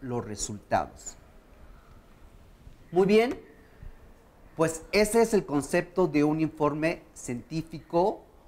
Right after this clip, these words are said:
o de un informe de ciencias.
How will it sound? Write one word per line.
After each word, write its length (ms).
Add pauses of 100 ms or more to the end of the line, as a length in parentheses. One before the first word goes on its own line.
(500)
o 120
de 140
un 120
informe 420
de 120
ciencias. 840